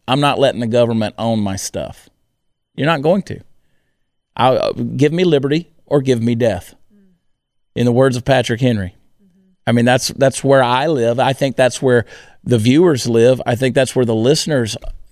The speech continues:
you know, spend most of their time. That's their attitude. So three hundred thirty million, the most, most of everybody, even those who lean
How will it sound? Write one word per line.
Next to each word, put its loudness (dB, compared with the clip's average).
you -2
know, -4
spend -2
most 0
of -2
their 2
time. -2
That's -2
their -2
attitude. 0
So 2
three 0
hundred 0
thirty 4
million, 2
the 0
most, 0
most 0
of -4
everybody, 0
even 2
those 4
who -2
lean 2